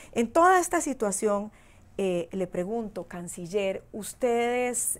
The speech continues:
eh, y sobre todo los episodios de diciembre también, eh, sobre las visas a los trabajadores, eh, a los colaboradores, eh, de la cicic, este conflicto que tuvo alcance internacional, ¿ustedes,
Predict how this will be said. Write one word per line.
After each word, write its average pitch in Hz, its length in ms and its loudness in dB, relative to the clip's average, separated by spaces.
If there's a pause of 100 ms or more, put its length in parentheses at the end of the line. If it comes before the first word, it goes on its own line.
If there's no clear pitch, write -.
eh, 190 460 -2
y 202 80 -8
sobre 196 240 -4
todo 262 240 2
los 220 160 -2
episodios 220 540 -2
de 196 100 -2
diciembre 220 500 -6
también, 180 480 -6 (460)
eh, 175 480 -4 (100)
sobre 185 440 -2
las 175 220 -4
visas 226 440 -2
a 185 60 -8
los 170 180 -12
trabajadores, 170 800 -6 (480)
eh, 170 200 -4
a 160 80 -6
los 170 100 -10
colaboradores, 175 880 0
eh, - 160 -8
de 170 160 -6
la 170 140 -6
cicic, 233 460 0
este 190 260 -6
conflicto 240 640 -2
que 170 320 -2 (260)
tuvo 214 160 8
alcance 214 540 4
internacional, 196 920 2 (240)
¿ustedes, 269 880 4